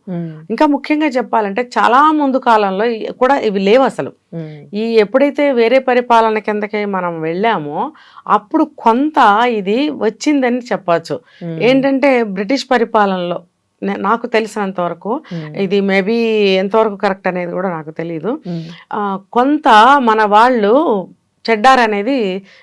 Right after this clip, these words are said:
Speaker 2: ఆ, సు-, చూచాయిగా అనిపిస్తుంది అనమాట. ఆ, మన వాళ్ళు బయటికి వెళ్ళేవాళ్ళు కాదు. ఎందుకు? హింసకి,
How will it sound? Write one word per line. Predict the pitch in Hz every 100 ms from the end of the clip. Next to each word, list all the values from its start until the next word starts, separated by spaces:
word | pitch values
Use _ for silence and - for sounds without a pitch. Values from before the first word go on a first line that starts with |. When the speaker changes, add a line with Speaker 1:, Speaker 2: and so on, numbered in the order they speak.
| _
Speaker 2:
ఆ, | - 180
సు-, | 175 220 220 208
చూచాయిగా | 233 226 233 226
అనిపిస్తుంది | 269 196 196 196 190 175 160 165 165
అనమాట. | 160 165 156 156 - - - - -
ఆ, | 208 190 190
మన | 214 247
వాళ్ళు | 269 311
బయటికి | 254 262 269
వెళ్ళేవాళ్ళు | 247 233 247 233 185
కాదు. | 165 160
ఎందుకు? | - 226 233 240 226 _ _
హింసకి, | 240 262 269 262 214 196 185 170